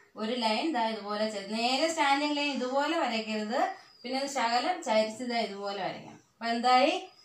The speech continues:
സെവൻ ആയി. എന്താണത്? സെവൻ ആണ് അല്ലേ? ഇങ്ങനെയാണ്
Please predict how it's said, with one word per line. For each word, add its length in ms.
സെവൻ 440
ആയി. 140
എന്താണത്? 440
സെവൻ 400
ആണ് 160
അല്ലേ? 160
ഇങ്ങനെയാണ് 400